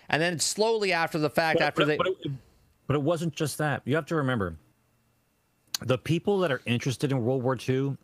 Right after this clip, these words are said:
Speaker 2: and know about it and know about the battles, there wasn't one map on there that talked about any of the major battles that happened during
Speaker 1: No.
Speaker 2: World War two.
Speaker 1: No.
Speaker 2: Zero. They, 'cause they're, according to them,
Speaker 1: They had an agenda,
Speaker 2: according,
Speaker 1: that's
Speaker 2: according to
Speaker 1: why.
Speaker 2: them,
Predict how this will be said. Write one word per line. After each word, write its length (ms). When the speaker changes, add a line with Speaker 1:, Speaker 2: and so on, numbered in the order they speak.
Speaker 2:
and 160
know 180
about 300
it 140
and 180
know 200
about 240
the 60
battles, 500
there 160
wasn't 400
one 560
map 300
on 200
there 320
that 300
talked 320
about 480
any 260
of 60
the 80
major 300
battles 520
that 200
happened 240
during 160
Speaker 1:
No. 60
Speaker 2:
World 100
War 80
two. 260
Speaker 1:
No. 200
Speaker 2:
Zero. 440
They, 200
'cause 160
they're, 300
according 440
to 80
them, 220
Speaker 1:
They 80
had 140
an 100
agenda, 320
Speaker 2:
according, 100
Speaker 1:
that's 200
Speaker 2:
according 180
to 100
Speaker 1:
why. 60
Speaker 2:
them, 100